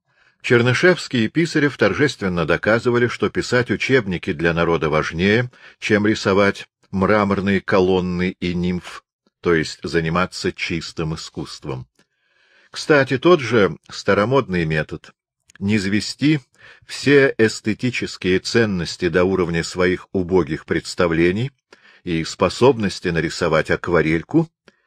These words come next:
а затем обличать искусство для искусства с национальной, политической или общеобывательской точки зрения, выглядит крайне комично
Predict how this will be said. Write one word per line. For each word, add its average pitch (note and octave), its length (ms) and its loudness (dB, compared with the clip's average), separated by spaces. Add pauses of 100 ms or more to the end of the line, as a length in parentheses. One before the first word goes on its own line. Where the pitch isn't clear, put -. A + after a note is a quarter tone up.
(160)
а E2 120 -2
затем D#3+ 440 4
обличать A#2+ 680 0
искусство G2 680 -4
для D2 260 0
искусства D#3 680 0 (340)
с - 140 -18
национальной, B2+ 880 -2
политической A#2+ 1040 -2 (260)
или E3 400 6
общеобывательской A#2 1200 0
точки G2 360 -4
зрения, E2+ 480 0 (500)
выглядит A#2 580 2
крайне G#2 480 2
комично G#2 720 -2